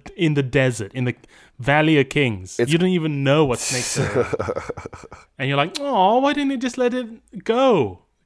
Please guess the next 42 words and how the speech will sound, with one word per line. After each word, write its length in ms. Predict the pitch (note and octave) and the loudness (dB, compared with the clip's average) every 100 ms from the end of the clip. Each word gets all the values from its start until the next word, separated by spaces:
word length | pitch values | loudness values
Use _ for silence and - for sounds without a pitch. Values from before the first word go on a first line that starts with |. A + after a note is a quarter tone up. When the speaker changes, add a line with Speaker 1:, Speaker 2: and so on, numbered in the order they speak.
| - | -2
Speaker 1:
Go 240 | F#3+ D#4+ | 2 4
where? 520 | C4+ E4 F4+ F#3+ A#2 - _ - | 6 6 6 6 2 -8 _ -2
There's, 180 | G#3 | 0
like, 260 | A3+ G#3+ F3+ | 2 0 0
people 240 | C#4 A#3+ F#3+ | -2 0 0
all 280 | G3+ G#3+ - | 0 -2 -6
everywhere. 520 | G#3+ C4 E3 G#2+ G2 _ _ _ _ _ - | -4 0 2 0 -4 _ _ _ _ _ -2
It 60 | |
was 80 | F#3 | 0
hiding 320 | F#3+ A3+ C4 | 4 4 4
in 80 | A#3+ | 2
a 80 | E3+ | 4
rock 460 | C#3+ E3 E3+ - C3+ | 6 6 4 0 0
by, 240 | C#3 C3 | 2 4
like, 360 | C3 B2+ B2 - _ - | 4 0 -2 -10 _ -6
an 120 | C#3+ | -4
information 600 | D3+ C#3+ C3 C#3+ - B2 | -4 -6 -4 -4 -4 -10
center 440 | A#2 G2 - G2 _ _ _ _ - | -10 -14 -16 -20 _ _ _ _ -6
where, 260 | C3 D3 | -2 -2
eh, 80 | D#3+ | -2
people 280 | D3 E3+ D#3+ | -4 -2 2
are 80 | C3+ | 2
going 180 | C#3+ C3 | 0 -4
to 80 | |
go 220 | A#2+ C3 B2 | 0 2 2
and 100 | A2+ | 0
sit 300 | - C3+ B2+ | -4 -6 -4
down 280 | A#2+ A#2+ | -4 -4
and 80 | A2+ | -4
wait 200 | A2+ B2 | -4 -4
around. 360 | A2+ A2+ G2+ F#2+ | -6 -6 -8 -2
Speaker 2:
There'll 100 | G#2+ | 0
be 120 | A2 | 0
kids 340 | G2 C3 A#2+ G2 | -2 0 -2 2
Speaker 1:
We 60 | |
just 120 | A2+ - | 0 2
Speaker 2:
walking 140 | - | 0
Speaker 1:
leave 100 | G2+ | 2
Speaker 2:
around. 160 | G#2 G2 | 0 -4
Speaker 1:
it 180 | F2+ _ _ _ _ _ _ _ _ _ _ _ | -14 _ _ _ _ _ _ _ _ _ _ _
there. 80 | |
Uh, 40 | C3 | -14